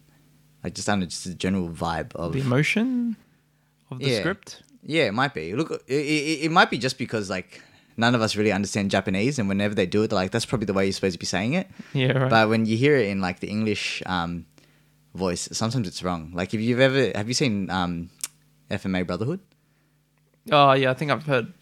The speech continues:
Speaker 2: uh, a bit of it. That's Full Metal Alchemist.
Speaker 1: Yeah, Full Metal Alchemist
Speaker 2: Yeah.
Speaker 1: Brotherhood. Like, Roy Ma-, Mustang's voice in the English, um, dub.
Speaker 2: Main character?
Speaker 1: Nah, he's, he's the,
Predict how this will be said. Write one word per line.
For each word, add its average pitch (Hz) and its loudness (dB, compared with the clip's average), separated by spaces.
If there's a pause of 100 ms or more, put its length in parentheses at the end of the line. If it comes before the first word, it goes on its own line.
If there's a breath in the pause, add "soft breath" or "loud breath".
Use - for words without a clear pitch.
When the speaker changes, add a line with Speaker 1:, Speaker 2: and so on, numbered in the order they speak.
Speaker 2:
uh, - -2
a - -8
bit - -10
of - -8
it. - -8
That's - -10
Full 151 0
Metal 127 4
Alchemist. 127 0
Speaker 1:
Yeah, 117 6
Full 123 2
Metal 104 4
Alchemist 98 0
Speaker 2:
Yeah. - -10
Speaker 1:
Brotherhood. 135 0
Like, 101 -2 (400)
Roy 117 6
Ma-, 117 4
Mustang's 104 0
voice 95 0
in 101 0
the 90 -2
English, - -4
um, 104 0
dub. 131 2 (160)
Speaker 2:
Main 127 0
character? 156 -4 (240)
Speaker 1:
Nah, 92 0
he's, 95 -2
he's 107 -2
the, 107 4